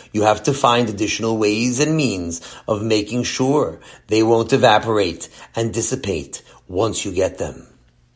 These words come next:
The Machaber. From where will this wisdom come into a man's mind if he will not seek it? Rabbi Miller. He is speaking to the people who think that these things can be acquired without any effort,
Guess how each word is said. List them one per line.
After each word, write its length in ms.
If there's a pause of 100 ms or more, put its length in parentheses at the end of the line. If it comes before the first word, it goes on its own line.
(460)
The 80
Machaber. 680 (920)
From 340
where 640
will 300
this 280
wisdom 560
come 360
into 380
a 60
man's 440
mind 640 (300)
if 200
he 120
will 180
not 280
seek 320
it? 300 (580)
Rabbi 220
Miller. 300 (600)
He 180
is 100
speaking 440
to 100
the 100
people 380
who 160
think 480 (220)
that 160
these 260
things 240
can 180
be 100
acquired 520
without 300
any 220
effort, 520